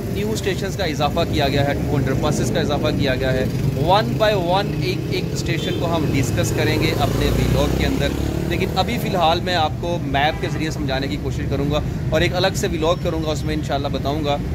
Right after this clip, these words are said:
वहाँ, वहाँ पर जाके जहाँ, जहाँ पे स्टेशंस और अंडरपासेस बनेंगे वो भी complete details के साथ discuss करूँगा। अभी भी मुकम्मल detail के साथ डिस्कस करने जा रहा हूँ कि इस यूईटी campus काला शाह काकू जो बन रहा है, इस metro station है,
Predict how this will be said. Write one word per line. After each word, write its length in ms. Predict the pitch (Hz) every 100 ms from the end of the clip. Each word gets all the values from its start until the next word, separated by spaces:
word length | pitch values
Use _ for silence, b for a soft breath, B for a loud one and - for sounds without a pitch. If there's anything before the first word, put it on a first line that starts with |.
| - 139
वहाँ, 200 | 143 151
वहाँ 240 | 139 143 143
पर 100 | 139
जाके 320 | 131 123 143
जहाँ, 220 | 135 131
जहाँ 160 | 131 127
पे 100 | 135
स्टेशंस 440 | 135 135 143 143
और 60 | 135
अंडरपासेस 580 | 131 123 127 123 - - - - -
बनेंगे 400 | 156 151 139 117 107 - - -
वो 120 | 160
भी 120 | 196 226
complete 440 | 220 202 226 220
details 400 | 185 185 190 196
के 80 | 196
साथ 200 | 185 175
discuss 320 | 160 - 170
करूँगा। 340 | 160 156 160 160 - -
अभी 160 | 156 196
भी 120 | 196
मुकम्मल 360 | 185 170 180 180
detail 260 | 165 170 165
के 60 |
साथ 120 | 151 156
डिस्कस 280 | 143 156
करने 220 | 156 143 143
जा 160 | 139
रहा 100 | 139
हूँ 100 | 143
कि 100 | 151
इस 140 | 143 - - - - -
यूईटी 340 | 185 247 262 240
campus 420 | 233 214 226 -
काला 180 | - 185
शाह 160 | 190 202
काकू 220 | 185 165 185
जो 80 | 165
बन 120 | 143 160
रहा 220 | 165 151
है, 160 | 156 156
इस 100 | 135
metro 220 | 143 135 151
station 300 | 139 135
है, 60 | -